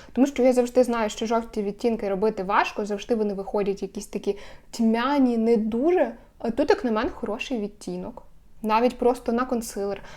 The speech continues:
На консилер, який в мене не схоплюється, який вже там розчинився з тим фільтром. І з усім виглядає красиво і виглядає доволі яскраво. Ще як для пастельної палеточки.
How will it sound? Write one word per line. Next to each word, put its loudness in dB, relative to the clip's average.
На -4
консилер, 4
який 4
в 4
мене 0
не 0
схоплюється, -4
який 0
вже 0
там -2
розчинився -4
з -14
тим -8
фільтром. -8
І -4
з -4
усім -4
виглядає 2
красиво 2
і -6
виглядає -2
доволі 0
яскраво. -4
Ще 0
як 4
для -2
пастельної -2
палеточки. -2